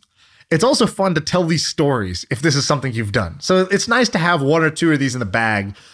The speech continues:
of an arbitrage you've done just to have the story. I feel like it's like a badge of honor for, for a certain type of entrepreneur.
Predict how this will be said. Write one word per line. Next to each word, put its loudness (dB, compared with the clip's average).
of 2
an 4
arbitrage 2
you've -4
done 0
just -2
to -2
have 0
the -6
story. -2
I -2
feel 0
like 2
it's -2
like 0
a -2
badge 0
of -2
honor -2
for, 2
for 0
a -4
certain 0
type 0
of -2
entrepreneur. -2